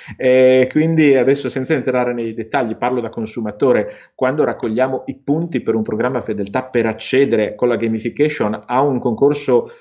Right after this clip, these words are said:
a premi dove posso avere in cambio dei punti, alcuni oggetti, usciamo completamente da qualsiasi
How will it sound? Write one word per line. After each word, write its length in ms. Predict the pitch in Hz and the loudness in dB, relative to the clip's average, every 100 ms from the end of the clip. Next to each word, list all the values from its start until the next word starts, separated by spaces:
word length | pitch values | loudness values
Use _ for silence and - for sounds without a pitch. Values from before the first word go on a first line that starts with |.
| _ | _
a 100 | 139 | -10
premi 260 | - 156 151 | -2 0 2
dove 300 | 117 120 - | 2 0 -2
posso 480 | 147 151 - 139 135 | -2 -2 -2 -2 -2
avere 260 | 117 139 | 0 2
in 80 | 135 | 2
cambio 340 | 123 131 143 139 | -2 -6 -2 -2
dei 200 | 139 139 | -2 -6
punti, 300 | 131 135 135 | -8 -4 -6
alcuni 340 | 123 131 131 | -4 -4 -2
oggetti, 560 | 120 117 117 117 123 120 - _ | -2 0 0 -2 -6 -6 -14 _
usciamo 500 | - 143 - 165 190 | -4 -4 -2 0 0
completamente 760 | 202 135 - 131 131 120 143 214 | 0 -2 -2 -4 -4 -4 -2 -2
da 80 | 156 | 0
qualsiasi 580 | 120 117 123 - 120 | -2 -2 -4 -4 -10